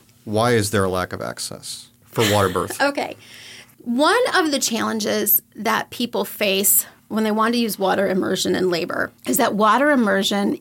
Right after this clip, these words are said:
Speaker 2: isn't anything that's tracked in any of our population level data. We have this problem in the United States that things that nurses do are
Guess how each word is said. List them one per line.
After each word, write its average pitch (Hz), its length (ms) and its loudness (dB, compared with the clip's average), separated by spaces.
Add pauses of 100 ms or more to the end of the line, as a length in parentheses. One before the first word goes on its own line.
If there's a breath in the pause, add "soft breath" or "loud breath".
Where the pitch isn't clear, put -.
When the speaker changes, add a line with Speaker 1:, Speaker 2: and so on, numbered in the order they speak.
Speaker 2:
isn't 240 440 0
anything 214 520 -4
that's - 280 -6
tracked 208 640 -4
in 214 360 -4
any 220 300 0
of 202 100 -2
our 214 100 -4
population - 720 -6
level - 260 -6
data. - 380 -12 (440 loud breath)
We 269 100 0
have 311 160 2
this 320 140 0
problem 240 400 0
in 233 40 -2
the 220 60 -2
United 208 360 -4
States - 300 -4
that - 280 -2 (420 loud breath)
things 302 320 4
that 240 180 -2
nurses 202 640 0
do 202 600 -2 (500 loud breath)
are 208 440 2